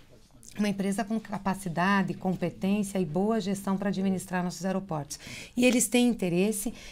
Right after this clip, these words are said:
fizeram uma série de propostas de forma de participar dessa gestão, dessa parceria,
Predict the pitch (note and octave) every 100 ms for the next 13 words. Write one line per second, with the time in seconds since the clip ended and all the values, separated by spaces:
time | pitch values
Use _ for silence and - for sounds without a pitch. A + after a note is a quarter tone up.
0 | - A3 G3 G#3+ G#3+ G3+ G3 - A#3+ G#3+
1 | A3 G3 F#3 F#3 G3 A3 G#3+ G#3 E3+ F3+
2 | G3 G#3 G#3+ A3 G#3 F#3 G3 F3+ - -
3 | E3+ F#3 F#3 F3 E3+ - D#3 D3+ - G3+
4 | G#3 F#3+ F#3 F3 F3+ E3 - D#3 F#3 G#3+